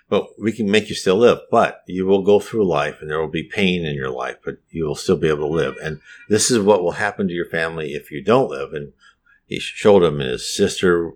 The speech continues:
you know, his sister and her parents. None of them turned out good.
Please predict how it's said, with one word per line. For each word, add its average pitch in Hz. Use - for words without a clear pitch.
you 85
know, 65
his -
sister 87
and 67
her 64
parents. 80
None 113
of 107
them 82
turned 73
out 65
good. 65